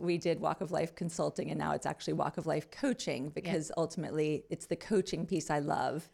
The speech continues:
Speaker 1: and I'm a professional coach now,
Speaker 2: Yeah.
Speaker 1: whereas I used to be a con-, more of a consultant, so I
Speaker 2: Mm-hmm.
Speaker 1: kind of have shifted the brand over the years, but Dire Straits, unfortunately, did have
Speaker 2: The
Speaker 1: the,
Speaker 2: Walk of
Speaker 1: the
Speaker 2: Life,
Speaker 1: U R L.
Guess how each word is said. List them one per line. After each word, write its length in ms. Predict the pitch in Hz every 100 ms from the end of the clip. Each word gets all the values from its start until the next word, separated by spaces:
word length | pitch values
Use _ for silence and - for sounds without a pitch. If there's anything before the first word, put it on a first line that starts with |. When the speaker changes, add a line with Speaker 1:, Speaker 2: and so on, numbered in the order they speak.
| -
Speaker 1:
and 360 | 165 160 -
I'm 140 | - 156
a 40 |
professional 440 | 156 185 175 - 160
coach 360 | - 208 -
now, 380 | 202 156 151 180
Speaker 2:
Yeah. 40 | 185
Speaker 1:
whereas 640 | 151 170 170 165 165 165 151 -
I 180 | - 170
used 360 | - 214 208 -
to 60 |
be 120 | -
a 60 | 170
con-, 220 | 185 170
more 180 | 175 170
of 100 | 165
a 40 |
consultant, 680 | - 180 - 156 - 170 147
so 140 | - 170
I 60 | 180
Speaker 2:
Mm-hmm. 80 |
Speaker 1:
kind 120 | 208 175
of 80 | 175
have 140 | 170
shifted 440 | - 247 - 190
the 60 | 165
brand 300 | 170 160 165
over 140 | 160
the 100 | 160
years, 460 | 170 185 175 160 165
but 300 | - 165 - - - -
Dire 260 | 190 190
Straits, 460 | 190 - 185 165 -
unfortunately, 580 | 165 160 165 160 160 160
did 220 | 160 160
have 320 | 185 151 160
Speaker 2:
The 60 | 170
Speaker 1:
the, 60 | 160
Speaker 2:
Walk 120 | -
of 40 | 202
Speaker 1:
the 100 | 190
Speaker 2:
Life, 100 | 196
Speaker 1:
U 40 |
R 80 | 196
L. 220 | - -